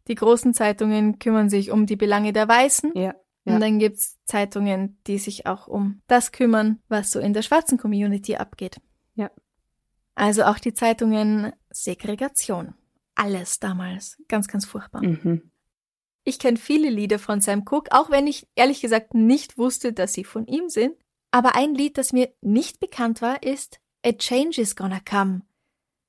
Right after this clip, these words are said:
Speaker 1: Das ist aber ein sehr, sehr wichtiges Lied. Es erscheint neunzehnhundertvierundsechzig und wird eine der größten Hymnen der Bürgerrechtsbewegung. Angeblich hat sich Sam durch die berühmte Rede I Have a Dream von Martin Luther King dazu inspirieren lassen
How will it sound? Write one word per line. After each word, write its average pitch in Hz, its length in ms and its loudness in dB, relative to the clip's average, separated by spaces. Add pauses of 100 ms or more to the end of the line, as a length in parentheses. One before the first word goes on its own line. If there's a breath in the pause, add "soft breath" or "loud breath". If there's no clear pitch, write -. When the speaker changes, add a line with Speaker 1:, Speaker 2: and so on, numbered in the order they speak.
(320)
Speaker 1:
Das 214 200 0
ist 233 140 -6
aber 202 120 2
ein 196 160 2
sehr, 220 340 6
sehr 214 260 2
wichtiges - 560 -4
Lied. - 340 -12
Es 226 180 0
erscheint 226 440 0
neunzehnhundertvierundsechzig 233 1400 0
und 233 180 2
wird 226 240 0
eine 226 280 2
der 214 120 -2
größten 220 540 0
Hymnen 208 400 2
der 196 160 -2
Bürgerrechtsbewegung. 180 1200 -4 (420)
Angeblich 294 600 -2
hat 269 120 -2
sich - 200 -4
Sam 220 480 2
durch 226 200 2
die 226 120 -2
berühmte 226 540 2
Rede 208 360 2 (140)
I 233 160 4
Have 208 280 -2
a 208 40 2
Dream 233 400 0
von 202 240 -2
Martin 202 360 2
Luther 202 280 -6
King 262 260 0
dazu 220 240 -2
inspirieren 214 540 -2
lassen 208 420 -2